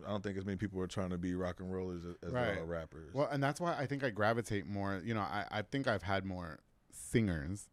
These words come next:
Speaker 1: Yeah.
Speaker 2: Like I mentioned earlier, I had Richie and Y two K. Richie is a Spanish singer. He sings the music that I grew up on.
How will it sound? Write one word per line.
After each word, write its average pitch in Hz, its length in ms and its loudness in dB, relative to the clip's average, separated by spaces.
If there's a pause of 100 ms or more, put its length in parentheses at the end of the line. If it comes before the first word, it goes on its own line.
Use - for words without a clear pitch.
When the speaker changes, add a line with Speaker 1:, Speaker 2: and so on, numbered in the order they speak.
Speaker 1:
Yeah. 85 140 -6
Speaker 2:
Like 110 100 6
I 107 80 8
mentioned 117 380 0
earlier, 101 220 2
I 90 80 4
had 92 200 2 (160)
Richie 92 520 0
and 92 340 -4
Y 92 180 2
two 92 200 -4
K. 87 320 -2
Richie 98 340 0
is 87 80 -8
a 82 80 -10
Spanish 90 680 -4
singer. 92 240 -6
He 104 160 -2
sings 110 280 0
the 90 80 -4
music 98 300 -2
that 85 100 -2
I 87 80 -2
grew 85 220 -8
up 90 180 -4
on. - 120 -12